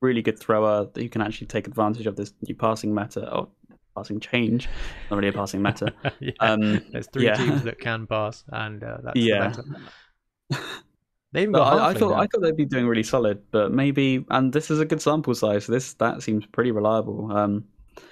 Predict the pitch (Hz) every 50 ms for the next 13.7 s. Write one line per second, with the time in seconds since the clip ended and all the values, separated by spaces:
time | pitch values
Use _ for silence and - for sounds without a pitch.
0 | - - _ _ _ - - 156 156 156 - 180 170 - - - 165 160 180 165
1 | 165 170 170 - - 160 175 180 160 - - 185 165 143 143 165 170 113 - -
2 | - - _ - 127 123 123 127 120 117 - 170 160 143 - - - - - -
3 | - - - - - - - 131 139 123 101 110 113 135 147 - - - - -
4 | 127 113 - - 110 110 117 117 113 107 117 117 123 147 139 - - - 113 127
5 | 127 117 107 107 104 107 101 - - - - 113 104 101 98 - _ _ _ _
6 | _ _ - 110 95 - 104 107 107 101 110 - - - 101 104 - - _ _
7 | - _ - - _ _ _ _ _ _ - 117 117 117 107 104 101 113 117 117
8 | 117 120 117 117 - 131 120 - - 131 123 117 113 110 107 113 117 113 117 -
9 | _ _ _ - 117 113 113 110 110 - - 117 - - 113 110 104 - - 120
10 | - 120 - - 120 123 120 117 113 117 113 113 - - - - - 104 - -
11 | 110 110 107 104 - 110 104 - - 107 - - 101 - - - - - - -
12 | 101 - - - _ _ _ _ _ - - 143 - - 151 143 - - - -
13 | _ _ _ _ _ - - - - - - - 160 147